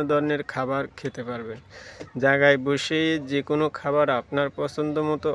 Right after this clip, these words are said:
অর্ডার দিতে পারবেন। তো এখানে দেখেন যে ওই যে ছাতা দেওয়া যাচ্ছে,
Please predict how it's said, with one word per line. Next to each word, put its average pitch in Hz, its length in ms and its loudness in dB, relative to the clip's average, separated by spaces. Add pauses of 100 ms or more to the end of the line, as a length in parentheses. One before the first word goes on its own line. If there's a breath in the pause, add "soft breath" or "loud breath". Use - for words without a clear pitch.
অর্ডার 127 360 0
দিতে - 180 -16
পারবেন। 110 300 -10 (640 loud breath)
তো 147 180 2
এখানে 160 400 2 (300)
দেখেন 151 380 2 (100)
যে 156 280 2
ওই 143 180 4
যে 139 120 -4
ছাতা 151 540 4
দেওয়া 139 340 2
যাচ্ছে, 139 380 -2